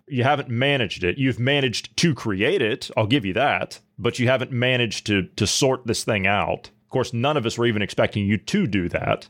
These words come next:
No one asked you to do that. He says, "In times of crisis, the role of governments is more important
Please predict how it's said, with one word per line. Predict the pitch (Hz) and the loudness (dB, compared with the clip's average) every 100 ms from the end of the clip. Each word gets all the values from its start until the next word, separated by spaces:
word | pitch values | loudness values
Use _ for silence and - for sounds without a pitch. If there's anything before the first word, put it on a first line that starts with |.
| _ | _
No | 110 | -2
one | 110 | 0
asked | 101 127 127 | 0 0 -2
you | 92 | -4
to | 95 | -2
do | 85 80 | -2 -2
that. | 80 - - - _ | 0 -2 -2 -12 _
He | - | -4
says, | 175 196 165 | 0 2 0
"In | 156 | -2
times | 151 226 226 | -2 -2 -2
of | 202 | -4
crisis, | - 123 101 - - | -2 0 0 -2 -4
the | 135 | -4
role | 110 196 247 | 0 -2 0
of | 180 104 | -2 0
governments | 156 90 95 110 - - - | -2 -2 -4 -4 -4 -8 -4
is | 151 117 | -2 0
more | 143 226 | 0 0
important | 208 - 190 117 101 131 | -2 -2 -2 0 -2 -6